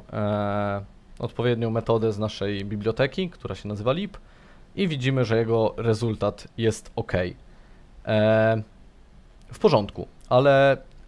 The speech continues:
dla mnie to jest jeszcze za mało. I chciałbym n-,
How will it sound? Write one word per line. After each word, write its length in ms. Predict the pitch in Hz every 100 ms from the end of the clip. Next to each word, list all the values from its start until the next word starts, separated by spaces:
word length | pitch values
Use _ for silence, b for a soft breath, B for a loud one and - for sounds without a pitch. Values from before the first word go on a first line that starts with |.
| - - -
dla 260 | 165 165 190
mnie 160 | 165 143
to 140 | 127
jest 240 | 120 -
jeszcze 300 | 120 - 113 - -
za 180 | 117
mało. 340 | 113 95 90 - - -
I 380 | 123 117 117 113
chciałbym 380 | - - 160 147 123
n-, 120 | 131